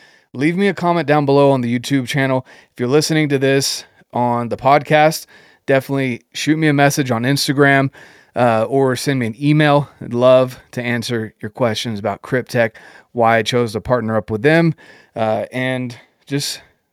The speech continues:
how amazing of a company they are and the great equipment that they provide, and I can get you pointed in the right direction. So thanks so much, guys, for tuning into this gear review, this Tinkering Tuesday, and hope you have an amazing rest of your day.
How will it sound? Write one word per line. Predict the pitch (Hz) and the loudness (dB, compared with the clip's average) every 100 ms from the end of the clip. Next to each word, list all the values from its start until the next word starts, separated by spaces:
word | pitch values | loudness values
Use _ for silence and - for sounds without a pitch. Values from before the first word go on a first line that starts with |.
| _ | _
how | 127 135 | -2 0
amazing | 123 123 120 127 | 0 -2 -2 -4
of | 113 | -6
a | |
company | 92 131 139 113 | -8 -8 -6 -4
they | 107 | 0
are | 113 113 - - - - | 0 0 -2 -20 -20 -6
and | 170 175 | 0 2
the | |
great | 151 160 | 2 0
equipment | 151 156 139 127 | 2 0 2 -2
that | 117 | 0
they | 120 | -2
provide, | 113 113 110 101 _ - _ - | -2 0 0 0 _ -20 _ -6
and | 127 | -2
I | 117 | -2
can | 123 | -2
get | 120 120 | -4 -4
you | |
pointed | 110 123 117 | -4 -4 -2
in | |
the | 110 | -2
right | 107 104 | -2 -2
direction. | 110 101 - 92 | -4 -4 -6 -12
So | - 143 120 - - - _ - | -4 0 0 -2 -20 -20 _ 0
thanks | 147 147 | 0 2
so | 160 | 2
much, | 151 120 | 2 2
guys, | 143 135 | 2 2
for | - - | 0 -4
tuning | 147 139 | -2 0
into | 139 131 135 | -2 -2 -2
this | 131 - | -2 0
gear | 139 139 | 0 0
review, | 131 143 | 0 0
this | 135 - | 0 -4
Tinkering | - 139 135 120 | -4 -4 -4 -4
Tuesday, | - 165 147 143 156 175 _ _ _ _ _ _ _ | 0 0 2 2 2 0 _ _ _ _ _ _ _
and | 123 127 127 127 127 | -8 -4 -4 -4 -6
hope | 117 131 139 | -6 -6 -2
you | |
have | 147 151 | 0 0
an | 139 | 0
amazing | 131 135 135 | -2 -2 0
rest | 127 - | -2 -2
of | 120 | -8
your | 110 | -6
day. | 110 107 | -4 -4